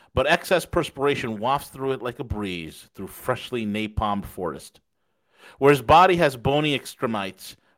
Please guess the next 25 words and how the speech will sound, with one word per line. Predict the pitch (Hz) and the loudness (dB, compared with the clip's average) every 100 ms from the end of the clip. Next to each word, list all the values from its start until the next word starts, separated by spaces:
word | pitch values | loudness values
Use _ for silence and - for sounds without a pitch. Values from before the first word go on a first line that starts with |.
| - | -10
the | 113 | -10
suit | - - 220 139 - - _ _ _ _ | -8 -6 -4 -4 -8 -20 _ _ _ _
has | - 117 | -8 -8
sintered | - 170 151 - 131 110 - | -6 -6 -6 -6 -6 -6 0
armor | 135 127 107 | 2 2 -4
gel, | 104 78 67 - | -6 -6 -8 -14
feels | - 185 190 147 | -4 0 0 0
like | 156 - | -4 -4
the | |
gritty | 107 117 135 120 | -12 -8 -8 -8
jello, | 104 - 110 82 50 _ _ _ _ | -8 -4 -4 -6 -12 _ _ _ _
protects | - 117 - 135 - - - _ _ - | -10 -8 -4 -6 -6 -14 -20 _ _ -18
like | 95 | -16
a | |
stack | - - 107 101 | -14 -6 -4 -4
of | 98 | -8
telephone | - 92 - 87 | -8 -8 -8 -14
books. | 80 76 - - - _ _ _ _ _ _ _ _ - - | -14 -16 -18 -20 -20 _ _ _ _ _ _ _ _ -20 -8
And | 110 | -4
when | 120 | -2
they | 123 165 | 4 4
gave | 156 160 175 147 | 4 4 4 4
him | 175 | 0
the | 151 | -2
job, | 127 165 147 101 90 | 0 4 4 4 0